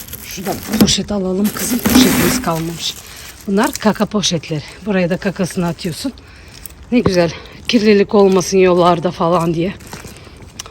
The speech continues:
Çok güzel bir sistem. Yoksa vallahi buradaki köpeklerden yani kakadan yolda geçilmez. Almayanlar da var. İşte bilinçsiz insanlar.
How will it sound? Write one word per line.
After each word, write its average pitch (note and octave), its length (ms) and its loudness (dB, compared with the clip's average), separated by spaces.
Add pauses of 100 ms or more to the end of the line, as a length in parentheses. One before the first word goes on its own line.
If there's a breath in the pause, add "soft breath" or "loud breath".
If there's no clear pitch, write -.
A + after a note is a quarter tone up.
(160)
Çok F#3 260 -2
güzel E3+ 280 2
bir - 60 -8
sistem. - 460 -4 (840 loud breath)
Yoksa G3 320 -2
vallahi A#3+ 280 4 (720 loud breath)
buradaki G3+ 440 2
köpeklerden G#3 720 4 (1120 loud breath)
yani F3 220 2
kakadan A3 480 6
yolda G#3+ 300 10
geçilmez. F3+ 720 4 (880 loud breath)
Almayanlar A3+ 640 8
da F3 120 6
var. D3 160 0 (520 loud breath)
İşte F#3 380 -4 (880 soft breath)
bilinçsiz F3 520 2
insanlar. D#3 600 0